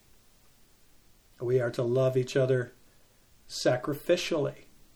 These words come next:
You know, biblical love may be defined as a self-sacrificing love, which shows itself in seeking the highest good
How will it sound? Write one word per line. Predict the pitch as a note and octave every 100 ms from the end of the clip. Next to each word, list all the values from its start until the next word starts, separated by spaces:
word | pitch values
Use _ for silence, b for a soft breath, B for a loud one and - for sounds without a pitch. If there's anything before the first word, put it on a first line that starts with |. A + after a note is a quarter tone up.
| - b b b -
You |
know, | D#3
biblical | C3+ D#3 G3+ G3+ D#3
love | D3 C#3+ C#3
may | C#3
be | C3+
defined | C3 B2+ D3 D3+ D#3 C#3+
as | A#2+ B2
a |
self-sacrificing | A2+ - - E3+ F3 F3+ - - - - D#3 D#3+ D#3+ D3+ - D3+ D3+ D3 - D#3 C#3+
love, | C#3 D3 E3 D3+ A#2
which | A#2 -
shows | - D#3+ E3 F3 D#3
itself | C#3 - C3+ C3 C3
in | A#2+
seeking | - D#3+ D3 D#3 C#3+
the | B2
highest | C#3+ D#3+ F#3 E3+ C3+ C3
good | C#3+ D#3+ C3 B2